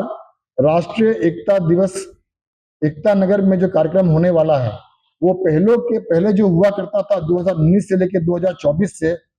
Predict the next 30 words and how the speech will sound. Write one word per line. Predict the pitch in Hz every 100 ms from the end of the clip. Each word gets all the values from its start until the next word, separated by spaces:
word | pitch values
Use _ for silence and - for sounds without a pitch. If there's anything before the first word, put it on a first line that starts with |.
| -
उससे | 302 214
बहुत | 175 151 160 208
ही |
अलग, | 220 147 165 208 277 - _ _
उससे | 151 202
बहुत | 165 165 165
ही | 214
विशिष्ट, | 143 139 226 - - 240 - _ _
उससे | 151 151 196
बहुत | 160 170 165
ही | 226
भव्य | 131 165 214 226 139 - - _ _ _ 131
रूप | 214 233 180
इस | 185 180
बार | 196 175
दिया | 160 139 170
गया | 170 185
है। | 175 202 - _ _ 160
हम | 156
पहली | 156 156 214
बार | 208 202 196
इस | 170
बार | 180 185 185 185 - _ _ _ _ _
मार्चिंग | 131 151 165 - 247 220
कंटिजेंट | 196 185 180 180 175 214 -
परेड | 165 180 175
का | 165
रख | 160 156
रहे | 175
हैं, | 175 208